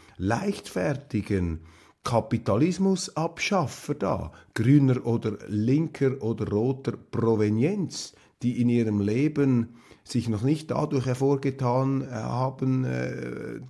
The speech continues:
dass sie besonders viel Wertschöpfung, äh, getrieben und Arbeitsplätze geschafft haben, die sehen das völlig falsch und die sind natürlich eine Bedrohung für diese Fundamente der Zivilisation.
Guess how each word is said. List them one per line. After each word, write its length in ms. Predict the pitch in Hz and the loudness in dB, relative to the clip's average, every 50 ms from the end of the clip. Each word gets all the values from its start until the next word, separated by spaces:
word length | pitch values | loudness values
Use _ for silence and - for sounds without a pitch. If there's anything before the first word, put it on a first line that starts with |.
| - _ | -18 _
dass 500 | - 127 123 - 117 113 110 107 - - | -18 -18 -10 -6 -4 -4 -4 -4 -4 -4
sie 380 | - 117 110 107 104 98 101 - _ _ _ _ _ _ _ _ _ _ _ _ _ _ _ - | -4 -2 -2 -2 -2 -4 -6 -10 _ _ _ _ _ _ _ _ _ _ _ _ _ _ _ 0
besonders 480 | 120 117 - 127 135 139 123 113 - | 0 2 2 2 2 2 0 -4 -4
viel 260 | - - 123 117 104 98 | 0 2 2 2 2 2
Wertschöpfung, 960 | 113 131 160 156 - - 135 131 135 131 - 135 135 131 131 131 131 127 120 | 0 0 -2 -2 0 2 2 2 2 0 0 2 2 4 2 2 0 -2 -4
äh, 120 | 117 117 | -6 -6
getrieben 720 | 113 - 127 123 127 123 127 127 127 120 123 117 120 117 113 | -2 -2 -2 -2 0 2 2 2 2 2 2 4 4 4 4
und 180 | 110 110 101 | 2 -2 -2
Arbeitsplätze 840 | - 110 147 160 - 160 156 156 156 - 151 147 156 156 - - 151 147 | 0 0 0 0 0 -2 -4 -4 -2 0 0 0 0 0 -2 -4 -2 -2
geschafft 500 | 147 143 131 156 147 156 151 156 - 185 | -2 -2 0 0 -2 -2 -2 -4 -6 -6
haben, 220 | 196 - 139 123 | -4 -4 -2 -2
die 100 | 123 117 | -4 -4
sehen 280 | - 127 120 127 135 127 | -2 0 0 0 0 0
das 160 | 127 123 127 | -2 -4 -4
völlig 480 | - - - 127 165 196 226 202 - | -6 -6 -4 -2 -2 -2 -2 -4 -4
falsch 380 | - - 147 165 196 208 - - | -6 -8 -8 -8 -8 -8 -8 -10
und 100 | 135 127 | -10 -10
die 60 | 117 | -6
sind 180 | - 131 123 117 | -4 -4 -2 -2
natürlich 400 | 110 107 - 113 113 107 117 104 | -4 -6 -6 -6 -6 -4 -4 -4
eine 180 | 107 110 107 | -4 -4 -4
Bedrohung 520 | 104 110 101 - - 113 131 196 233 233 180 | -4 -6 -6 -4 -4 -2 -2 -2 -2 -2 -4
für 140 | - 170 - | -4 -6 -4
diese 280 | - 156 139 - 143 | -4 -4 -2 -2 -2
Fundamente 760 | - - 151 151 160 156 151 147 143 143 147 151 151 151 151 | 0 2 4 4 4 4 4 2 4 4 2 2 0 -2 -4
der 180 | 127 139 143 143 - - - - - _ | -4 -4 -4 -4 -6 -12 -20 -20 -20 _
Zivilisation. 1000 | - - 147 147 139 147 143 147 147 143 - 156 147 151 - - 226 214 131 110 | 0 4 4 6 6 4 2 2 0 0 0 -2 -4 -4 -4 -6 -6 -6 -8 -10